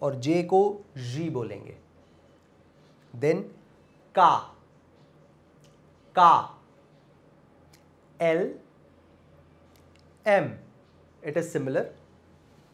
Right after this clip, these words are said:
एन, O, then pay, pay, Q, then air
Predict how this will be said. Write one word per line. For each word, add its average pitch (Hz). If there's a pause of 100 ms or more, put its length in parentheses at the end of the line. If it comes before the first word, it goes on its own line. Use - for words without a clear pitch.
(340)
एन, 180 (1600)
O, 190 (1000)
then 151 (600)
pay, 185 (1600)
pay, 196 (1400)
Q, 196 (840)
then 156 (500)
air 185